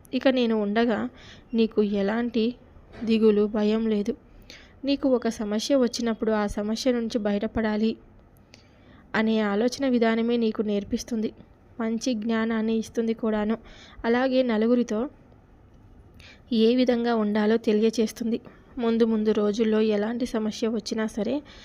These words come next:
ఎలా బయటపడాలి అనేది నేర్పిస్తుంది. కాబట్టి ఒక్కొక్క, ఒక్కొక్కసారి సమస్య రావడం కూడా నీ మంచి కోసమే అనుకోవాలి తప్ప,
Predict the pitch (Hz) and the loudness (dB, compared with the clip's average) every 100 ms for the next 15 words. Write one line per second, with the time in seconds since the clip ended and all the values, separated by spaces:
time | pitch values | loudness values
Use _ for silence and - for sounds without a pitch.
0 | - - 233 220 247 240 226 226 226 214 | -20 -6 0 2 2 2 0 0 -2 0
1 | 214 220 208 208 208 226 262 - - 233 | 2 2 0 -2 -2 -2 -4 -12 -6 0
2 | 208 220 233 - 226 214 - - - - | 0 0 -6 -4 -4 -4 -6 -20 -20 -18
3 | - 214 208 202 269 247 214 - 240 - | -6 -2 -2 0 0 0 0 -2 -2 -2
4 | 220 220 254 - - - 226 277 277 269 | -2 -2 -6 -16 -8 -6 -2 0 2 0
5 | 233 214 240 214 208 214 240 226 202 208 | 0 0 -2 -2 -4 -2 -2 -2 -2 -2
6 | 220 233 214 214 208 220 220 208 247 320 | -2 -2 0 0 0 0 0 -2 -4 -4
7 | 302 220 220 202 208 240 214 202 - 180 | -2 -2 -2 -4 -4 -4 -2 -2 -4 -6